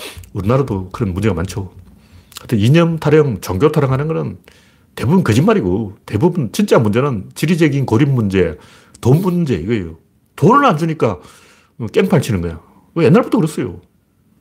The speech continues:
옛날부터 뭐 산적, 해적, 마적 이런 것들이 사람을 납치해서 몸값 듣고 이런 건데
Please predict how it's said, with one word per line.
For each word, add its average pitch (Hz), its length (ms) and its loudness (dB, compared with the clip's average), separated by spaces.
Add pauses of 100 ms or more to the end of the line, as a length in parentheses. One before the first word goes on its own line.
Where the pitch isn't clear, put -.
(680)
옛날부터 151 400 2
뭐 107 140 0
산적, 160 680 -2
해적, 156 500 4
마적 135 460 2
이런 139 160 -2
것들이 120 380 -4 (240)
사람을 147 440 0
납치해서 113 460 -2
몸값 135 440 -4
듣고 123 420 -4 (380)
이런 131 140 -2
건데 90 380 -2